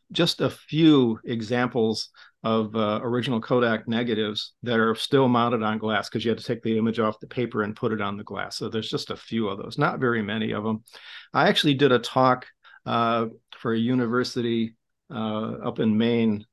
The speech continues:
uh, a few years ago, kind of about something along the lines of this, where they, it looked to me like they had processed them themselves.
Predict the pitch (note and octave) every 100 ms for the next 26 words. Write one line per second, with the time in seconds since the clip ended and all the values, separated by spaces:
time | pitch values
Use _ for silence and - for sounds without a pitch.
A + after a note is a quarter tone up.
0 | G#2+ A2 G#2+ G#2+ G#2 G#2 - A2 A2 _
1 | B2+ C3 B2+ A#2 A#2+ B2 A2+ A2 G#2 G2+
2 | G#2+ B2 A2+ G#2 G#2 G#2+ - _ _ -
3 | C3 A2+ A#2 G#2 G#2+ G#2+ G2+ G#2+ A2 A2
4 | G2+ G#2+ A2+ G#2 G2 D3+ A#2+ A#2+ A2+ A#2
5 | G#2+ G2+ G#2 A2+ G#2 - - G2+ - A2+
6 | - G#2+ G#2 G2 G2 G#2+ F#2+